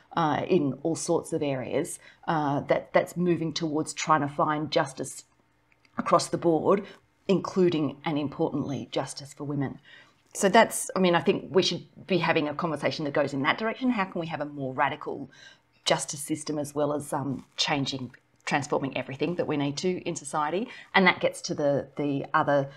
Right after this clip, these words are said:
aspect of your question about prevention, because, um, and, and linked to defunding the police, is revolutionising our security. And that's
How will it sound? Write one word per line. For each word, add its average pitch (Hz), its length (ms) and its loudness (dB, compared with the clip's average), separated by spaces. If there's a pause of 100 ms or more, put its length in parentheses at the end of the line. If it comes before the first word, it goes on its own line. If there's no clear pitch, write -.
(180)
aspect - 380 0
of 147 300 -4
your 156 120 -2
question 143 600 -2
about 143 400 2
prevention, 147 720 -2 (360)
because, 165 640 2
um, 143 420 2 (840)
and, 175 260 6
and 170 560 0
linked 175 340 2
to 156 120 0
defunding 139 460 0
the 117 60 -4
police, 156 340 0 (340)
is - 280 2 (480)
revolutionising 151 1000 2
our 135 100 -2
security. 139 480 -2
And 123 100 -2
that's - 240 -2